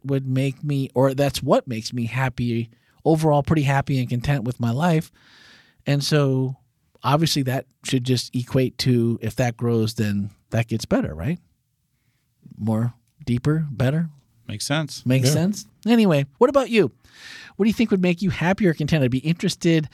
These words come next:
Speaker 1: Or, uh, do you have any specific plans for making it happen? That's the other one. Because unless you have an, a plan for what you're gonna do, you're probably just gonna stay where you're at. So I've been,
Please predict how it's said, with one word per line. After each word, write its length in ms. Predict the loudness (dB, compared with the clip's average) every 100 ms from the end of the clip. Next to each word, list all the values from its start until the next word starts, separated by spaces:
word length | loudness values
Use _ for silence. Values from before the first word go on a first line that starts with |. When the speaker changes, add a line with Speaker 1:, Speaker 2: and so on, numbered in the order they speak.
| -16 -8
Speaker 1:
Or, 240 | 4 4 4
uh, 60 | 0
do 120 | 2
you 60 | 2
have 180 | 2 2
any 120 | 0
specific 480 | 0 0 0 -4 -4
plans 400 | -2 2 2 0
for 140 | 0
making 400 | 2 2 2 -2
it 100 | -2
happen? 520 | -2 0 0 -4 -6
That's 220 | -4 -2
the 100 | 0
other 140 | 2 0
one. 200 | -2 -6 -8 -20 -20 -20 -4
Because 320 | 0 2 2
unless 320 | 2 2 2
you 100 | 2
have 200 | 2 2
an, 120 | 0 -2 -4
a 80 |
plan 460 | -4 -2 0 2 2
for 100 | 2
what 140 | 0 0
you're 80 | 0
gonna 200 | 2 4
do, 460 | 4 4 4 0 -2 -10 -14 -10 -6
you're 200 | -6 -2
probably 300 | 0 2 0
just 200 | -2 -2
gonna 160 | -2
stay 320 | 0 2 2
where 140 | 4 2
you're 200 | 2 2
at. 220 | 0 0
So 180 | -2 0
I've 160 | 2
been, 180 | 0 -2